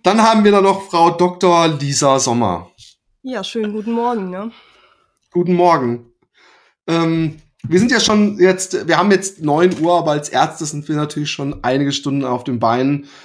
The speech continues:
Speaker 1: Äh, bitte verzeihen Sie uns deswegen manchmal vielleicht ein wenig, äh, dass wir etwas, äh,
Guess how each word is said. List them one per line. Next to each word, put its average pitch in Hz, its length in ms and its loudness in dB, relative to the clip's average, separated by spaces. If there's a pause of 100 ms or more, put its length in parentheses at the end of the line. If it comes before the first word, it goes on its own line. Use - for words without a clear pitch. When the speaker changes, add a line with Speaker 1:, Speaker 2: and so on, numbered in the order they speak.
(240)
Speaker 1:
Äh, 170 100 -6
bitte 165 200 -6
verzeihen 131 540 -2
Sie 127 120 -6
uns 123 220 -6
deswegen 127 500 -4
manchmal 117 520 -4
vielleicht 120 720 -4 (480)
ein 123 520 -2
wenig, 147 800 -2
äh, 131 40 -10 (1120)
dass - 180 -10
wir 143 160 0
etwas, 135 640 0
äh, 127 360 -2